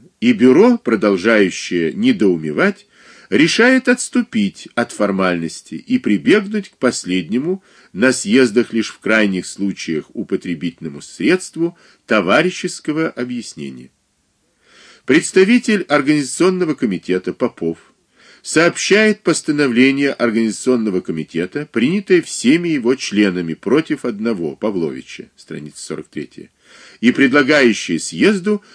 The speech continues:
пригласить Рязанова. Павлович заявляет, что он отрицал и отрицает законность собрания Организационного комитета,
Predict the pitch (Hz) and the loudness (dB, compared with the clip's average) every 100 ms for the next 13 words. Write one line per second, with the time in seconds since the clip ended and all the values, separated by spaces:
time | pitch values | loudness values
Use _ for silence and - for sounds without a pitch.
0 | - - 123 107 107 - - 196 - - | -12 0 2 4 0 0 -4 -6 -6 -6
1 | 123 160 87 69 - - - _ _ _ | -4 -4 -6 -10 -12 -20 -20 _ _ _
2 | _ _ _ _ _ _ _ - - - | _ _ _ _ _ _ _ -20 -20 -20
3 | _ - 160 170 269 254 214 214 240 147 | _ 2 4 6 4 4 2 2 2 4
4 | 120 117 110 - 165 240 - 190 190 156 | 4 4 2 2 4 4 2 0 0 -2
5 | - - 117 127 170 - 127 175 170 190 | -2 0 2 2 0 -2 0 0 0 -4
6 | 190 - 226 170 98 110 120 - 120 101 | -4 2 4 4 2 2 0 2 2 2
7 | 87 - - 95 95 85 78 76 - 104 | -2 -6 -8 -2 0 -2 -2 -8 -6 -4
8 | 90 95 80 - 85 76 78 - 82 78 | -2 -4 -4 -6 -6 -6 -8 -10 -12 -12
9 | - - | -16 -18